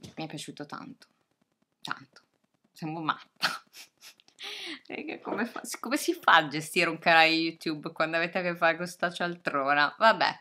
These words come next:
ecco, venendo da un libro che mi è piaciuto un sacco, passiamo a un libro che secondo me,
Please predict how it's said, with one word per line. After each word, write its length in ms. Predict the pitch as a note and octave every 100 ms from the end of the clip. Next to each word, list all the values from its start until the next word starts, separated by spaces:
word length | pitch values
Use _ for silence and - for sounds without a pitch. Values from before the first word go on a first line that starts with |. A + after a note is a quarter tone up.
| _
ecco, 600 | A3 - - D#3+ D3+ D#3 _ -
venendo 400 | G3+ C#4+ D#4 -
da 100 | A3
un 80 | A#3
libro 220 | A#3+ A3+
che 100 | G#3
mi 120 | G#3
è 60 | A3+
piaciuto 440 | G3 - A#3+ G3
un 160 | F3+ F3
sacco, 880 | - C#3 - - - G3+ G#3+ - -
passiamo 520 | B3+ - A3 G3+ G#3
a 40 | A#3
un 80 |
libro 640 | A3 F#3 F#3 F#3 F#3 - - _ _ _ _ _ _
che 160 | - F#3
secondo 520 | - F#3+ A3+ A3+ A3
me, 360 | F3 F3+ F3